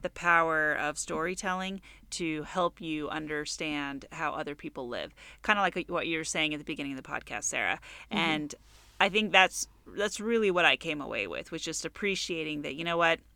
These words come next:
Speaker 1: even if sometimes these books are a little bit hard to get through, they really do show you another perspective. Again, e-, even if it's fictionalized, that can help you appreciate people's perspectives and what their lives are like. And it just makes you a little bit more compassionate and empathetic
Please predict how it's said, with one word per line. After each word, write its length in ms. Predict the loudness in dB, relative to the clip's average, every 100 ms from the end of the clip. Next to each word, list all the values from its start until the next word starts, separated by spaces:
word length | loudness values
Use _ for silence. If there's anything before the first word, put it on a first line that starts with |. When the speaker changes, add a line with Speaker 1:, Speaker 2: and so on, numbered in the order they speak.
| -6
Speaker 1:
even 300 | -2 0 0
if 100 | -2
sometimes 480 | -2 -4 -2 -4 -4
these 160 | -6 -4
books 300 | -4 -4 -4
are 60 |
a 60 | -6
little 180 | -6 -6
bit 120 | -6
hard 200 | -4 -6
to 60 | -4
get 180 | -6
through, 260 | -4 -4 -4 -6 -16 -6
they 120 | -4
really 240 | -2 -2
do 160 | -2 -4
show 240 | -2 0
you 120 | 0
another 200 | 0 -2
perspective. 500 | -6 -8 -6 -6 -6 -8
Again, 300 | -4 -2 -2
e-, 60 | -4
even 320 | -4 -2 0
if 80 | -2
it's 140 | -6
fictionalized, 760 | -6 -4 -2 0 2 0 -2 -10 -16 -18 -8
that 340 | 2 4 4 0 -20 -10
can 180 | -4 -2
help 300 | 0 -2 -2
you 260 | -4 -2 -4
appreciate 640 | -8 -6 -6 -2 -2 -2 -10 -18
people's 320 | -14 -10 -8
perspectives 760 | -8 -4 -4 -4 -6 -4 -6 -12 -18 -20 -18 -6
and 440 | -2 -2 -4 -8 -16 -14
what 280 | -4 0 0
their 160 | 0
lives 320 | 2 2 0 -2
are 80 |
like. 380 | -4 -2 -2 -6 -8
And 140 | -8
it 80 | -8
just 180 | -8 -6
makes 200 | -8 -4
you 140 | -2
a 20 |
little 140 | 0 -2
bit 140 | -4
more 280 | -4 -4 -4
compassionate 720 | -6 -4 0 0 -2 -8 -10
and 140 | -10 -10
empathetic 540 | -8 -8 -8 -6 -6